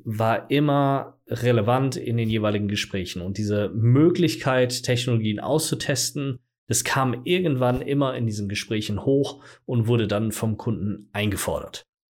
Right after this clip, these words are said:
Und am Anfang war das noch ganz toll, denn das bedeutete ja irgendwie immer, dass der Kunde bereit, äh, dafür war, mit uns gemeinsam das zu machen, das auszuprobieren, also diese neuen Businessmöglichkeiten zu erkunden,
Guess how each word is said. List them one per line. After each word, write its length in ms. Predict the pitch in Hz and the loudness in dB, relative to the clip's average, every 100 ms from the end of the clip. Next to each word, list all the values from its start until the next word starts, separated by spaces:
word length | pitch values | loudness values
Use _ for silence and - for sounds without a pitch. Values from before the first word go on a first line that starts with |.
| _ _ _ _ _ _ _ - | _ _ _ _ _ _ _ 4
Und 340 | 156 156 - | 6 6 4
am 120 | 143 | 2
Anfang 360 | 139 196 233 175 | 2 4 4 4
war 100 | 170 | 4
das 160 | 160 | 4
noch 120 | 156 - | 0 0
ganz 240 | 131 - | -2 -2
toll, 320 | - 202 92 | 2 2 2
denn 200 | 98 107 | 2 2
das 180 | 120 120 | 2 2
bedeutete 440 | 131 139 139 135 | 2 4 4 2
ja 260 | 139 131 123 | 4 4 2
irgendwie 300 | 139 139 135 | 2 2 2
immer, 220 | 143 156 | 2 2
dass 140 | 147 - | 2 2
der 120 | 123 | -2
Kunde 580 | - 175 160 143 139 - | 2 2 4 4 2 -2
bereit, 1080 | 151 - 135 120 123 113 123 214 220 - - | -8 -8 -6 -2 2 2 4 2 2 -2 -2
äh, 420 | 143 143 120 117 | -2 0 0 0
dafür 320 | 120 101 117 101 | 0 0 2 2
war, 160 | 107 | 2
mit 240 | 131 151 - | 2 0 0
uns 260 | 170 156 | 0 0
gemeinsam 540 | 139 123 113 120 127 127 | 0 2 2 2 2 0
das 140 | 123 | 0
zu 100 | 185 | 0
machen, 340 | 175 117 92 | 0 0 -4
das 160 | 78 - | -6 -4
auszuprobieren, 960 | - 143 156 139 120 123 120 120 117 95 | 0 2 2 -2 -2 0 2 2 2 0
also 220 | 95 92 | -2 -4
diese 240 | 92 92 | 0 2
neuen 320 | 101 113 107 | 2 4 4
Businessmöglichkeiten 920 | 123 - 135 127 123 123 120 - 101 98 | 4 2 0 2 2 2 0 -2 -2 -2
zu 120 | - | -4
erkunden, 460 | 101 - 113 101 | -4 -2 0 -2